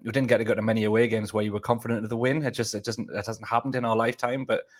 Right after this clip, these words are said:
this one was, was that e-, exactly. Um, just going with absolutely no fear of any, anything other than Newcastle putting in a,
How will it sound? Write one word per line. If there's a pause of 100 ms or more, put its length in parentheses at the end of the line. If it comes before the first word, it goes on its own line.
(520)
this
one
was,
was
that
e-,
exactly.
Um,
just
going (280)
with
absolutely
no
fear
of
any, (320)
anything
other
than
Newcastle
putting
in
a,